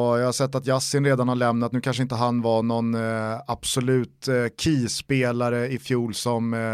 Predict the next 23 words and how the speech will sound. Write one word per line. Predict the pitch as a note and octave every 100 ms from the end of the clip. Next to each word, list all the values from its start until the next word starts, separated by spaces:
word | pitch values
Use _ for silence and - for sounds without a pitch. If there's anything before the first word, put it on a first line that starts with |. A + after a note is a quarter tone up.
| A2+ B2
är | A#2
ett | A2+ G#2+
jättekvalitetstapp. | B2 C3+ - B2 - A#2+ A2+ A#2 A2+ - - D#3 -
Men... | - C#3 C3+ - - - - -
Tycker | F3 D3+ - E3+
du | E3 E3
att, | G3 D3+ C#3 -
eh, | D#3+ D3+ D3 C#3+ C#3
man | C#3 D3
har | D3+
fog | C#3 - G#3+ G#3+
för | D3+ E3+ D3
att | C#3
som | - D3+
jag | D3 C#3 C3+
känna | C#3 C#3+ B2+ B2+
att, | C3 B2+ C3+ -
eh, | C3 B2 B2 A#2+ A#2+
ni | A#2 C3 B2
kanske | - C#3+ A#2 - - G#3+
går | G#3+ G3+ B3+
in, | G#3+ D#3+ D3+
eh, | D3